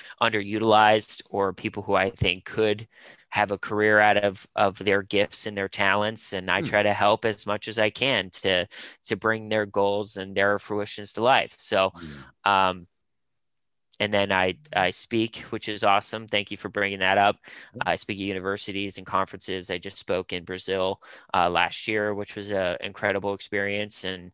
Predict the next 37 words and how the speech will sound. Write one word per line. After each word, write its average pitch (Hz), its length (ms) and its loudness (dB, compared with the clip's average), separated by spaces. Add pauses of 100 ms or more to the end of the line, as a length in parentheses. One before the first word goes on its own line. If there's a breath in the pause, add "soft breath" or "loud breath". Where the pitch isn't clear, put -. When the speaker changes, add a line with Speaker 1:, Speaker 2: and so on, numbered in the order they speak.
Speaker 2:
Mm. 80 240 -12
Speaker 1:
I 101 100 2
speak - 380 -2
primarily 113 520 0
on 113 180 2
building 104 360 -2
genuine 101 420 -6
relationships 98 840 -4
and 98 80 -10
how 92 160 0
that 90 180 0
translates 95 680 -6
to 101 120 -10
success - 580 -8
in 95 60 -18
both 92 220 -10
your 107 100 -8
personal - 380 -10
life 98 180 -2
and 120 100 -10
business. 147 500 -6 (560 loud breath)
And, 95 360 2
uh, 90 300 6
I'm 101 100 -6
trying 110 200 -2
to 90 160 2 (120)
inject 101 440 0
a 104 40 -2
little 101 380 -2 (300 loud breath)
more, 101 560 0
uh, 90 360 4 (320)
authenticity 104 1000 0
and 92 440 -2 (140)
genuineness 104 1000 -4 (140)
to 107 140 -2
this 104 260 -4
world. 120 400 0